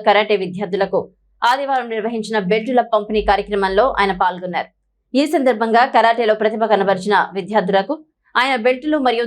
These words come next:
ధృవీకరణ పత్రాలను అందించారు. విద్యార్థులు చదువుతో పాటు కరాటేలో కూడా రాణించి రాష్ట్ర, జాతీయ స్థాయిలో విజయాలు సాధించాలని ఆయన ఆకాంక్షించారు. ఈ కార్యక్రమంలో పాల్గొన్న సెన్సాయ్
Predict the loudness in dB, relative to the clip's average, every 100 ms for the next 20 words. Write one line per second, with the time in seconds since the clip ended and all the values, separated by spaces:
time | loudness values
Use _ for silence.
0 | 0 0 2 2 2 2 0 2 0 0
1 | -2 -4 -6 -4 -4 -4 _ _ _ 0
2 | 0 0 0 0 0 2 2 2 2 2
3 | 0 2 2 2 0 0 2 4 4 2
4 | -2 -2 -4 -6 _ _ 0 2 2 0
5 | -2 0 2 2 0 -4 0 2 2 0
6 | 2 2 2 2 0 0 -2 2 2 0
7 | 0 0 -2 -8 -10 -2 -2 -2 -8 _
8 | _ _ 2 4 2 2 0 2 2 4
9 | 2 2 2 0 -2 _ _ -2 0 0
10 | 2 2